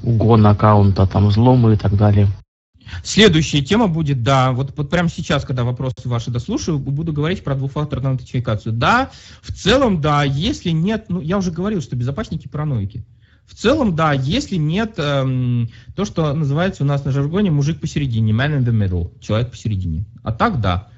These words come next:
Speaker 2: в целом это сложнее.
Speaker 1: Да, ещё вот пока не забыл, далеко не ушли, по поводу, а, ты говорил, что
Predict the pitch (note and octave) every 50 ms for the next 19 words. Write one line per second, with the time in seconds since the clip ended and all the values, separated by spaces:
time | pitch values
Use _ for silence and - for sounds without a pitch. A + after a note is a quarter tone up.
0 | - _ - - - E3 G#3 A3+ G#3+ - - C#3+ D3 - D#3 - C#3+ B2 A2 G#2
1 | G2 F2+ E2+ - - - - _ _ _ _ _ _ _ _ _ _ _ _ _
2 | _ - - - - - - - - C#3 D3+ D3 C3+ C3+ C3+ C3+ C3 - E3+ E3
3 | D#3 D3 C3+ - - - C3+ C3+ C3+ C3+ C3 C3 B2 B2 A#2+ A#2 A#2+ B2 A#2+ B2
4 | B2 B2 B2+ A2+ C3+ C3 B2+ A#2+ D3+ E3+ F3+ F3 D#3+ C3 A#2+ A#2 A#2 - - B2
5 | A#2 A#2+ B2 B2+ A#2+ - - D#3 E3 D#3+ D#3 C3 C3 D3 D3+ D3+ D3 C#3 C#3+ D3
6 | C#3+ B2+ - - C#3 C3+ B2+ B2 B2 B2 B2 B2 - D#3+ C#3+ C#3 C#3 C#3 C#3 C#3+
7 | D3+ D#3 - - - C3+ B2+ C3 A#2 -